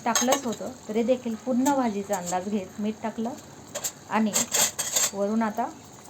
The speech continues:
गरम मसाला टाकलेला आहे थोडासा. आणि आता आपण finally भाजी मिक्स करून घेऊयात, जेणेकरून हे पनीरचे क्यूब या भाजीमध्ये चांगले मिक्स होतील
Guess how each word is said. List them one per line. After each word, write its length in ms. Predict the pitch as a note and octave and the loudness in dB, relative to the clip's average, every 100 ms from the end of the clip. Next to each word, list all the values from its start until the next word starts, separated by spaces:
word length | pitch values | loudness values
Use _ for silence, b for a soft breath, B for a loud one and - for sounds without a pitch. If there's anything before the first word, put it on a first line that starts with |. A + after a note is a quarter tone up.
| - F#3+ | -14 6
गरम 240 | B3+ D4+ D4 | 8 8 6
मसाला 360 | C4 G#3+ G3+ | 2 2 2
टाकलेला 420 | G#3 G3 F#3+ F#3+ F#3+ | 2 0 -2 0 0
आहे 220 | G3+ A#3 B3 | 0 -4 0
थोडासा. 400 | G#3+ E3+ - - - - - - - - - - - - - - | 2 2 -2 -14 -14 -18 -20 -18 -16 -14 -14 -14 -14 -16 -16 -10
आणि 300 | F#3 G3+ B3+ | -6 -2 0
आता 200 | G#3 - | -2 -4
आपण 300 | E3+ - A#3 | -4 0 -2
finally 440 | A#3+ F#3+ F#3 F#3 G#3 | 0 -4 -4 -4 -2
भाजी 300 | G#3+ F#3+ G#3+ | -2 0 0
मिक्स 200 | A#3 - | 0 0
करून 320 | - G#3 G#3 | -2 0 2
घेऊयात, 440 | G3+ F3+ G3+ - | 0 -2 -4 -6
जेणेकरून 520 | F#3+ F3+ F#3 G3+ F3 D#3+ - G#3 | -4 -4 -2 -2 -2 -8 -8 -6
हे 140 | G3 F#3 - | -6 -4 0
पनीरचे 460 | G3+ G3 - G#3+ | 0 0 -4 -8
क्यूब 220 | G#3 B3 F#3+ | -4 -2 -2
या 360 | - - G3 | -4 -6 -2
भाजीमध्ये 480 | G#3+ F#3 F#3 F#3+ G3 | 0 -2 -4 -4 -4
चांगले 320 | G#3+ G3 F3+ | -4 -4 -4
मिक्स 280 | F3+ G#3+ - | -4 -4 -4
होतील 300 | A3 - C4+ | -6 -4 -8